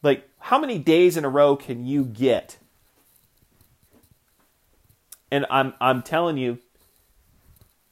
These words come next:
I bet the results are gonna blow you away. So guys, that's our, that's our podcast for the day. Thanks for listening. Hey, if you liked what you heard, subscribe, share it,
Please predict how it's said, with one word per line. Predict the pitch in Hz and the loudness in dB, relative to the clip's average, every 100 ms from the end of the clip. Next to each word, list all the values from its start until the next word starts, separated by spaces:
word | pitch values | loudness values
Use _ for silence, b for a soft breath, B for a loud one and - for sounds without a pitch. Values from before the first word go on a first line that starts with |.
| _ _ _ _ - | _ _ _ _ -2
I | 117 | -2
bet | 104 147 165 | 2 0 0
the | |
results | 135 117 131 139 139 | -4 0 4 4 4
are | - 117 | -4 -6
gonna | 110 | -6
blow | 101 117 117 | -6 -2 0
you | 113 107 | 0 -2
away. | 95 98 71 - _ _ _ _ _ _ _ _ _ _ _ _ _ | -4 -4 -6 -10 _ _ _ _ _ _ _ _ _ _ _ _ _
So | - 151 | -2 2
guys, | 160 190 139 | 6 6 6
that's | 156 202 | 6 6
our, | 202 151 139 b b b b b b _ _ _ _ - | 6 6 4 b b b b b b _ _ _ _ 2
that's | 175 190 | 4 4
our | 143 | 4
podcast | 160 160 175 151 127 | 6 6 6 4 4
for | 135 | -4
the | 113 | -2
day. | 135 131 73 - _ _ _ _ _ _ | 2 2 0 -8 _ _ _ _ _ _
Thanks | 180 196 190 | 6 6 4
for | 156 | 2
listening. | 160 160 180 185 190 | 2 2 0 -2 -2
Hey, | - 190 | -2 0
if | 165 | 2
you | 147 | 4
liked | 156 180 | 4 4
what | 180 156 | -4 -4
you | |
heard, | 143 175 196 208 _ _ _ _ | 4 6 6 2 _ _ _ _
subscribe, | 147 131 - 160 165 190 190 | -10 -6 4 8 10 8 2
share | - - 170 160 180 | -12 -2 4 8 8
it, | 220 - | 6 -2